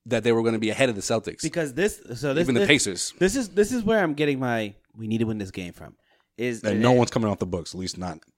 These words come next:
Speaker 3: this summer.
Speaker 2: This rebuild
Speaker 3: No one important.
Speaker 2: has gotten, this, this season defines sort of the rebuild process. I think, in my opinion, is like you have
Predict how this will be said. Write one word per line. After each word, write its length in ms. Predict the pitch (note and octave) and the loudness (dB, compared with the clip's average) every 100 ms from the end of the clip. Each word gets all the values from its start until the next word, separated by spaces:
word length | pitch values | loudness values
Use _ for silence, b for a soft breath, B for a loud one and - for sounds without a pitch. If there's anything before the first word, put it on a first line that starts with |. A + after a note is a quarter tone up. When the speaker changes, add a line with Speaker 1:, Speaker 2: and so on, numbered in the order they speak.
| _ _ _ | _ _ _
Speaker 3:
this 160 | F2+ F2+ | -6 -6
summer. 280 | - D#2 D2+ _ _ _ _ _ _ _ _ _ | -6 -10 -16 _ _ _ _ _ _ _ _ _
Speaker 2:
This 340 | D3 G#3+ B3 | 4 6 6
rebuild 640 | D#3+ D#3+ F#3+ C#3 A#2 G2+ G#2+ | 4 6 6 6 4 4 4
Speaker 3:
No 80 | |
one 140 | A#2+ G#2 | 6 6
important. 300 | E2+ D#2+ - | 0 -8 -2
Speaker 2:
has 260 | D3+ D#3 | 0 0
gotten, 460 | C3+ A#2 E3 E3 C3+ - | -2 4 4 4 -4 -8
this, 360 | C3+ D#3 A3 - | 0 6 6 6
this 320 | D3+ A#3+ - | 6 6 6
season 500 | G3+ B3+ A#3+ D#4+ E4 - _ _ _ _ _ _ _ _ _ _ _ C#3 | 4 6 6 0 -2 -6 _ _ _ _ _ _ _ _ _ _ _ 0
defines 680 | D#3+ - F3+ F#3 E3+ D#3 | 0 2 2 2 0 -4
sort 300 | - - F#3 | -12 -6 -2
of 60 | F3+ | 0
the 80 | D3 | -2
rebuild 580 | A#2 E3+ E3 A#2 F2 - | 0 2 2 -2 -4 -4
process. 560 | G#2 F#2+ - - - - | -4 -4 -10 -16 -16 -2
I 180 | C#3+ F3+ | 4 4
think, 320 | - D3+ - | 4 -2 -2
in 160 | D3+ D3+ | -4 0
my 200 | E3 E3+ | 2 2
opinion, 500 | C#3 A#2+ F2 D#2 - _ _ _ _ - | 2 -2 -6 -12 -20 _ _ _ _ -4
is 200 | D3+ D3 | -4 2
like 300 | D3+ C3 - _ _ _ _ _ | 0 0 -6 _ _ _ _ _
you 220 | D3 B3+ | 6 8
have 580 | C4 G3 D3+ C3+ C#3 - | 8 8 6 6 4 -2